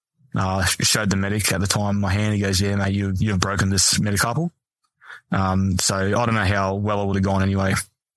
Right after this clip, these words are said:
um, further, even if I got through that sort of little phase. Um, and then, yeah, I saw there was a, there was a commando fella there, uh, a four R guy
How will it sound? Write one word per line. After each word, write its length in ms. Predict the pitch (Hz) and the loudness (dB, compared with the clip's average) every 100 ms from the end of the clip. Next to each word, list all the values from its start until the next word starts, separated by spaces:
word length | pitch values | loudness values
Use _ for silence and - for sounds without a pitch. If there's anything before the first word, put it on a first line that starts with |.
| - _ | -20 _
um, 280 | 98 95 101 | -2 0 0
further, 380 | - 104 104 101 | 0 0 -2 -2
even 220 | 107 101 | -2 0
if 100 | 92 | 0
I 60 | |
got 160 | 92 101 | 0 0
through 220 | - 104 | 0 2
that 120 | 101 | 0
sort 200 | 87 107 | 0 0
of 200 | 104 104 | -2 -2
little 220 | 107 107 101 | -2 -2 0
phase. 460 | 107 131 151 - - _ _ _ _ _ _ - - _ _ _ _ _ - | 0 0 0 0 -6 _ _ _ _ _ _ -20 -20 _ _ _ _ _ -6
Um, 380 | 104 98 98 107 | -2 0 -2 0
and 100 | 120 | 0
then, 120 | 131 | -2
yeah, 120 | 135 | 0
I 40 | |
saw 440 | 113 156 156 143 113 | 0 0 0 -2 -2
there 140 | 127 | 0
was 100 | 123 | 0
a, 260 | 117 113 107 | 0 0 0
there 80 | 117 | 0
was 80 | 110 | 0
a 100 | 104 | 0
commando 580 | 113 110 117 117 113 110 | 0 0 0 0 0 0
fella 360 | - - 104 | 0 0 0
there, 180 | 98 98 87 | 0 0 0
uh, 200 | 110 104 | -2 0
a 40 | 101 | 0
four 260 | 113 110 | 0 -2
R 220 | 107 104 98 | -2 0 0
guy 240 | 98 90 | -2 -2